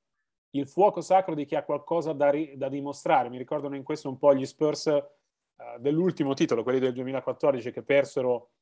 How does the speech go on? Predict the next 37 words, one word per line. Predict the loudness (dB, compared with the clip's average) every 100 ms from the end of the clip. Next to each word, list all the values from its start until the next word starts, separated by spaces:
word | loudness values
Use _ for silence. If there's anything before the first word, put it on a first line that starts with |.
| _ _ _ _
eh, | -20 -18 -14
le | -6
finals | -2 0 0 0
contro | -2 0 -2 0
Miami | 2 2 0 -2 -4 -8 _ _ _ _ _
e | -2
per | 0 0 2
tutta | 2 4 4
la | 4
stagione | 2 -4 -2 -2 0 -2
rimuginarono, | -2 -4 -2 -2 0 0 2 0 -2 -4 -8 _ _ _ _
eh, | -18 -16
su | -8 -4 -2
quel | 6 6 6
titolo | 2 4 4
perso. | 4 2 0 -4 -8
Ricordo | -4 0 2 2 0
i | -2
racconti | -8 -6 -6 -4
di | -6
Marco | -6 -6 -2
Bellinelli, | -2 -2 -2 -4
ma | -6
ho | -10
avuto | -12 -8
modo | -6 -6
di | -2
parlare | 0 2 0
con | -2 -8
Manu | -8
Ginobili, | -8 -6 -4 -4 -4 -6
eh, | -10 _ _ _ _ _ -20 -20 -20 -16
di | -8 -8
recente | -2 -2 -2 -4
nella | -6
sua, | -6 -2 -2 -2 -4 -10 -18
eh, | -18 -18 -18 -20